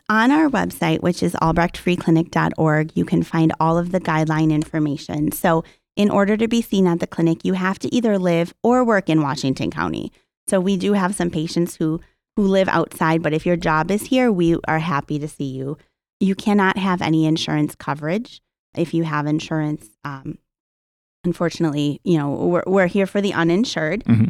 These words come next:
Speaker 1: and your income level has to be below two hundred percent of the federal poverty guidelines. There is a chart on our website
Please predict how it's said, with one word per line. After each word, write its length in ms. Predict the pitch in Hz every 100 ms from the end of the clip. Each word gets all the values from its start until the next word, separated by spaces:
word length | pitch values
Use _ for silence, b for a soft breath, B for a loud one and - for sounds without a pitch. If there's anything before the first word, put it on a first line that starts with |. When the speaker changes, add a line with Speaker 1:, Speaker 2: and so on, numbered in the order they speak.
| - -
Speaker 1:
and 220 | 196 185
your 300 | 185 175 170
income 440 | 196 208 214 214
level 260 | 202 170 175
has 280 | 180 165 156
to 100 | 180
be 340 | 180 170 165 - b _ -
below 220 | 180 170
two 280 | - 214 185
hundred 480 | 175 160 156 151 151 -
percent 540 | 185 175 175 170 -
of 120 | 208 170
the 100 | 160
federal 340 | 160 156 151
poverty 400 | 151 143 143 139
guidelines. 640 | 143 139 143 160 185 233 254 - _ _ _
There 220 | 196 208
is 120 | 214 214
a 60 |
chart 380 | 180 - 160 147
on 140 | 170 160
our 140 | 147
website 480 | 127 139 - -